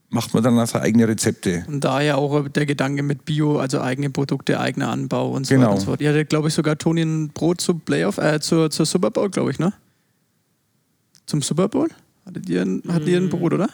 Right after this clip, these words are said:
Speaker 3: nee.
Speaker 2: Nicht? Okay,
Speaker 3: Nee.
Speaker 2: da hab ich, hab ich, lieg ich falsch, genau.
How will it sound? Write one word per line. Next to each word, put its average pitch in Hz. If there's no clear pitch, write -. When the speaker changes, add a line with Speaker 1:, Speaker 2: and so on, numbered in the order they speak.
Speaker 3:
nee. 151
Speaker 2:
Nicht? -
Okay, 165
Speaker 3:
Nee. 165
Speaker 2:
da 165
hab 156
ich, 165
hab 156
ich, 156
lieg 165
ich 156
falsch, 143
genau. 143